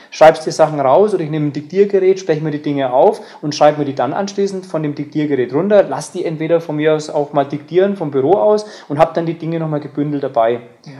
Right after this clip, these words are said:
Speaker 1: Und
Speaker 2: Dann
Speaker 1: letzten
Speaker 2: komprimiert
Speaker 1: Endes,
Speaker 2: das
Speaker 1: genau,
Speaker 2: Wissen.
Speaker 1: komprimiert das. Letzten Endes ist eins, wenn du heute zehn Bücher liest, das ist nur mal so als Bild, auch für die Zuschauer da draußen, du liest heute zehn Bücher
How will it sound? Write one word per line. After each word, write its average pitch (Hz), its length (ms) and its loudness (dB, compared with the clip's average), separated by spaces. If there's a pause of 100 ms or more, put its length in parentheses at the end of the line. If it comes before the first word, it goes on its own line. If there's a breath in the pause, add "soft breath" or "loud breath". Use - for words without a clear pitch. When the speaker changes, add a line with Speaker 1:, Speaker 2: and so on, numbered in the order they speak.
(140 loud breath)
Speaker 1:
Und 151 240 -4
Speaker 2:
Dann 160 80 -6
Speaker 1:
letzten 151 260 0
Speaker 2:
komprimiert 156 300 2
Speaker 1:
Endes, 139 120 -2
Speaker 2:
das 139 120 -8
Speaker 1:
genau, 123 200 0
Speaker 2:
Wissen. 135 100 0
Speaker 1:
komprimiert 143 320 0
das. 143 100 -4 (280 loud breath)
Letzten 151 220 -4
Endes 160 140 -6
ist 156 120 -12
eins, 147 360 -8 (480 soft breath)
wenn 123 140 -8
du 135 80 0
heute 143 220 2
zehn 139 240 -6
Bücher 147 280 -4
liest, 117 440 -10
das 120 80 -8
ist 123 60 -6
nur 143 100 0
mal 135 60 -2
so 139 60 4
als 120 160 -4
Bild, 156 320 0 (360 loud breath)
auch - 100 0
für - 100 -2
die 139 80 2
Zuschauer 156 400 2
da 127 80 4
draußen, 110 420 2 (280 loud breath)
du 131 60 -2
liest 180 240 0
heute 156 180 6
zehn 127 300 -6
Bücher 202 400 -2